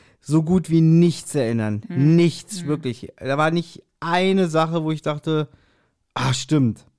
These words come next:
Speaker 1: Wirklich, war, war komplett gelöscht.
Speaker 2: Ja.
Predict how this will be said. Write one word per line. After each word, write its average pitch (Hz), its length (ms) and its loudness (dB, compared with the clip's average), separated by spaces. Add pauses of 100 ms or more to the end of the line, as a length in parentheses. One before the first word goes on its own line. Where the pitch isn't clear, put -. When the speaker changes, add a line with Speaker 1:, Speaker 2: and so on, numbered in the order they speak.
Speaker 1:
Wirklich, 139 400 -8
war, 143 260 2
war 139 300 -2 (280)
komplett 151 340 -6
gelöscht. 117 360 -4 (340)
Speaker 2:
Ja. 160 300 -10